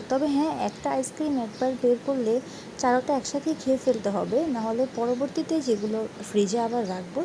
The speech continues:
সেগুলো কিন্তু বরফ জমে যাবে। এই ট্রিক্সটা আমি কিছুদিন আগেই শিখেছি, তাই সবার সঙ্গে শেয়ার করলাম। এই তো, এইদিকে আমার সব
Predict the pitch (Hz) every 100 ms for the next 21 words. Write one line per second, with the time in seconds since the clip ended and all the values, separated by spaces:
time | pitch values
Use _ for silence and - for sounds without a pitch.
0 | - 277 262 254 269 269 196 175 175 -
1 | - - - 208 - - - - - -
2 | 262 262 220 202 - 269 269 269 277 277
3 | 262 202 214 240 - 196 214 214 262 254
4 | 247 214 214 233 220 226 - 175 165 185
5 | 220 302 - 185 - 240 381 - - -
6 | - - 240 214 262 - 339 247 202 202
7 | 302 349 269